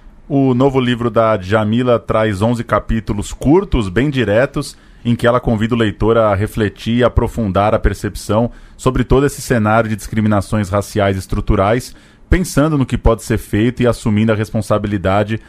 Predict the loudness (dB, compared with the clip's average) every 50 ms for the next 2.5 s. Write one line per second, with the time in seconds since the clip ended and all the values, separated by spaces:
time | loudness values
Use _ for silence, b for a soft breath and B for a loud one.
0 | B B B B 0 0 0 0 0 -2 -2 -2 0 0 0 0 0 0 -2 -2
1 | -2 -2 0 0 0 0 0 0 -2 -2 -4 0 0 0 0 0 -4 -6 -4 -4
2 | -4 -4 -6 -4 -2 0 0 0 -2